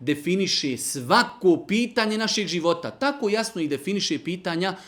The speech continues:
bračne intime supružnika. Normalno, e, nije ni običaj, niti je nešto sad to mnogo potrebno da se non stop o tome govori,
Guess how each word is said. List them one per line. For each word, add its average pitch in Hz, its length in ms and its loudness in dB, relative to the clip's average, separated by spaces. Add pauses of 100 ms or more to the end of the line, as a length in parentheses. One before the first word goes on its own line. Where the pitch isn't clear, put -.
(100)
bračne 160 520 0
intime 151 500 0
supružnika. 110 720 -4 (340)
Normalno, 185 720 2 (320)
e, 151 320 2
nije 202 440 2
ni 160 200 2
običaj, 175 580 2 (240)
niti 147 240 0
je 143 40 4
nešto 151 280 -2
sad - 300 -6
to 143 120 2
mnogo 147 320 0
potrebno 175 340 -2
da 147 40 -2
se 147 160 -2
non 165 320 2
stop 190 280 -2
o 170 80 0
tome 170 260 0
govori, 131 460 4